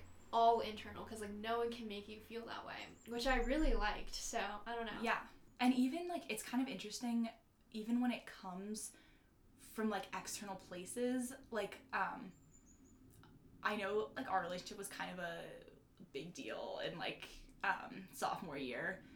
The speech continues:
Speaker 2: Um, there was just kind of, like, a lot of drama surrounding that and, like, a lot of outside opinions. Um, but it's, like, you get to the point where, like, yes, those matter, and at the time,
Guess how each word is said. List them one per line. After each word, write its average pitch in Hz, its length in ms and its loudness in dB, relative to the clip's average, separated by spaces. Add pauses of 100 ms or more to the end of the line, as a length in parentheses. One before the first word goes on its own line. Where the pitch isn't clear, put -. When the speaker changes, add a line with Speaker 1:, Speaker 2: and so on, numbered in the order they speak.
(180)
Speaker 2:
Um, - 360 2 (160)
there 196 80 -2
was 190 80 -2
just - 120 -6
kind 208 160 0
of, 208 80 -2
like, 180 80 2
a - 20 0
lot - 120 0
of 180 80 -6
drama 170 360 -2
surrounding 196 300 2
that 190 140 6
and, 185 80 -6
like, 180 120 -8
a 170 40 -4
lot 165 180 -2
of 175 80 -4 (100)
outside 180 300 -4
opinions. 180 560 -2 (460)
Um, 180 400 0 (720)
but 247 80 4
it's, 233 100 4
like, 226 200 4
you 233 80 4
get 220 160 2
to - 100 -4
the 311 80 2
point 220 300 -4
where, 202 360 0 (400)
like, 226 160 0 (100)
yes, - 600 -2 (800)
those 202 420 0
matter, 185 400 0
and 202 80 2
at 180 80 -10
the 185 60 -8
time, 185 480 -6